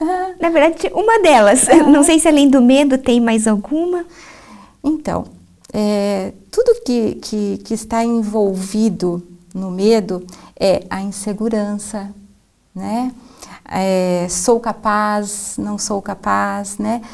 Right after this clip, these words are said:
Speaker 2: No coaching eu trabalho muito essas questões, né?
Speaker 1: Uhum.
Speaker 2: As pessoas não sabem, por exemplo, é, estabelecer metas pra vida. A, na verdade, elas, noventa e nove, noventa e oito por cento das pessoas não sabem o que querem,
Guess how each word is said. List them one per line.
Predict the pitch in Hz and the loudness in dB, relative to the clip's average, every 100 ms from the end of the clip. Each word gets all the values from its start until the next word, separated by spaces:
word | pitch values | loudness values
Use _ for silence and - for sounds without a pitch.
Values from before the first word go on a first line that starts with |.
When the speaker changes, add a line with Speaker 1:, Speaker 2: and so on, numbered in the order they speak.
| - | -14
Speaker 2:
No | - 233 | -10 -2
coaching | 262 302 320 247 | 0 0 -2 -4
eu | 220 | -4
trabalho | 214 208 196 196 196 | -4 -4 -2 -2 -4
muito | 196 196 196 196 196 | -6 -4 -6 -8 -8
essas | 190 190 202 | -6 -8 -8
questões, | - 208 - 196 190 196 - | -8 -10 -8 -10 -10 -12 -10
né? | - 254 254 | -4 -2 -2
Speaker 1:
Uhum. | 226 240 285 - | -2 -4 -6 -8
Speaker 2:
As | 202 | -6
pessoas | 220 214 220 | -6 -4 -4
não | 220 226 | -2 -4
sabem, | 220 226 226 226 | -4 -2 -2 -2
por | 220 214 | -4 -4
exemplo, | 208 196 214 220 220 220 214 214 - - | -2 -2 -2 -2 -2 0 0 -4 -14 -18
é, | - 202 202 202 | -8 -4 -2 -2
estabelecer | - - 220 214 220 233 | -4 -6 -4 -6 -6 -6
metas | 226 220 240 240 196 - - | -4 -4 -6 -8 -8 -6 -8
pra | - 185 | -6 -6
vida. | 180 190 202 190 196 196 - 226 220 _ | -6 -6 -6 -4 -4 -6 -10 -20 -20 _
A, | 220 254 - - | -6 -6 -8 -8
na | 226 | -4
verdade, | 262 262 269 | -2 0 0
elas, | 277 277 269 | 2 0 -4
noventa | 277 247 302 440 | -4 -2 -2 -2
e | |
nove, | 392 330 277 254 | -2 -2 -4 -4
noventa | 254 339 | -4 -2
e | 440 | -2
oito | 392 - | -2 -4
por | 247 | -6
cento | - 262 262 | -2 0 0
das | 214 214 | -2 -6
pessoas | 190 - 240 262 262 226 - - - | -8 -4 0 2 2 -2 -6 -14 -10
não | 269 302 | -4 -2
sabem | - 453 285 240 | -2 -2 0 0
o | |
que | 226 | -2
querem, | 220 - - | -8 -8 -10